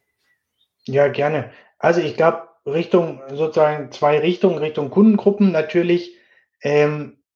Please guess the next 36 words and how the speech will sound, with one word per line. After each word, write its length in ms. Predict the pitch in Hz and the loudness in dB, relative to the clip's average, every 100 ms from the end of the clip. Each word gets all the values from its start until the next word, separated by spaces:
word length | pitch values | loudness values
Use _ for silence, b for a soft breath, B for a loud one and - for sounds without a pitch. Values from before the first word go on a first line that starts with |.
| _ | _
alle 300 | 135 156 175 | -4 -2 -2
Art 360 | 143 156 170 - | 0 0 0 -4
der 200 | 147 - | -6 -6
Themen 440 | - 165 180 185 | -8 0 2 2
einfach 400 | 127 139 147 156 | 0 -4 2 0
mal 180 | 156 151 | 2 0
Bescheid 400 | 151 139 147 185 | 0 0 2 0
geben, 240 | 185 135 123 | -2 -2 0
ne? 180 | 160 156 | 0 -2
Und 140 | 147 | -4
wenn's 240 | 151 151 | -6 -6
ein 80 | 147 | -6
Pentest 480 | 151 175 185 180 - | -2 0 2 0 2
ist, 260 | 180 185 - | 2 2 -2
wo 80 | |
krieg 180 | 156 160 | -6 -6
ich 60 | 151 | -6
einen 80 | 143 | -4
Pentest 460 | 151 180 175 - | -4 -2 -4 -2
her? 260 | 170 185 160 | 2 2 2
Oder 340 | 156 156 151 | 2 2 2
ich 140 | 135 151 | -2 -4
will 80 | |
einfach 240 | 151 147 156 | -4 -2 0
mal 100 | 151 | 0
eine 140 | 151 | 0
externe 420 | 147 - 156 147 | -4 -2 -2 -2
Sicht 280 | 135 170 - | -4 -8 0
haben, 260 | 170 170 160 | 0 0 -4
bis 140 | 156 | -10
hin 240 | - 160 156 | -8 -8 -8
zu 120 | 156 | -8
den 180 | 147 147 | -6 -8
großen, 340 | - 151 156 | -4 -4 -4
komplexen 540 | 147 139 143 147 175 170 | -6 -6 -4 -4 -6 -4
Themen. 300 | 165 170 | -4 -4